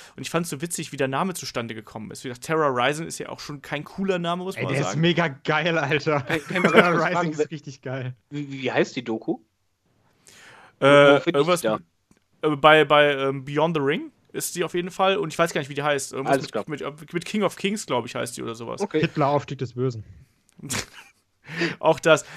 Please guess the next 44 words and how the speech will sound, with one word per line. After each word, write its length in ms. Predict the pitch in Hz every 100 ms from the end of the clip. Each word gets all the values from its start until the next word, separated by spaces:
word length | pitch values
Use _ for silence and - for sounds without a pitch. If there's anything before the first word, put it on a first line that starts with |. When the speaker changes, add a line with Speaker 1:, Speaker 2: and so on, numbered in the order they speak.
| -
Speaker 1:
Und 100 | 170
der, 120 | 202 180
der 120 | 175
Witz 180 | 254 -
war 100 | 208
halt, 160 | 196 196
wie, 180 | 214 170
wie 40 |
dieser 200 | 185 202
Name 180 | 175 220
zustande 360 | 185 175 226 220
gekommen 300 | 147 135 131
ist. 80 | 170
Nämlich 160 | 156
eigentlich 320 | 147 180 214 -
hat 140 | 170
Killer 220 | - 202
Kowalski, 580 | - 139 147 190 240 240 - - - -
ähm, 240 | 170 170 170 - -
wohl 120 | 165 180
gesagt, 320 | 170 170 -
hier, 320 | 190 220 214
du 60 | 165
sollst 200 | 185 180
eigentlich 280 | 175 160 160
Terrorizer 800 | - 233 220 147 127 131 131 120
heißen. 400 | 131 131 - 247 - - - _
Und 140 | 135
dann 220 | 143 147 143
hat 220 | 139 -
irgendwie 480 | 165 143 139 135 127
Hunter 380 | 131 143 165
hat 100 | 151
gesagt, 280 | 151 139 120
ja, 160 | 113 110
mal, 300 | 120 113 110 -
Terrorizer 680 | 113 117 131 139 139 135
klingt 200 | - 139
halt 100 | 131
irgendwie 160 | 123 117
scheiße, 400 | - 123 - 165
ne? 180 | 127 143
Und 160 | 135
dann, 140 | 131